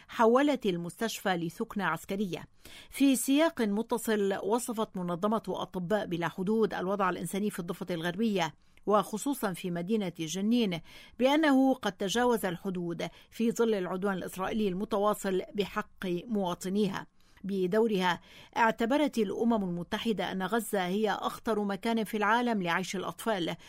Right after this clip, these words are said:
وهناك حاجة إلى وقف إطلاق نار فوري. واليوم كتب مسؤول حوثي على منصة إكس: "حتى لو نجحت أمريكا في حشد العالم كله، فإن عملياتنا العسكرية لن تتوقف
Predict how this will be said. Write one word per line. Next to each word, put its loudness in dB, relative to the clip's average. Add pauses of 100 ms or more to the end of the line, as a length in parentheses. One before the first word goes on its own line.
(160)
وهناك 0
حاجة 0
إلى -2
وقف -2
إطلاق -2
نار -4
فوري. -2 (360)
واليوم 6
كتب 0
مسؤول 2
حوثي 0
على 0
منصة -4
إكس: -2 (360)
"حتى 0
لو 2
نجحت -2
أمريكا 0
في -6
حشد -4
العالم 0
كله، 2 (260)
فإن 2
عملياتنا 2
العسكرية 0
لن 2
تتوقف 0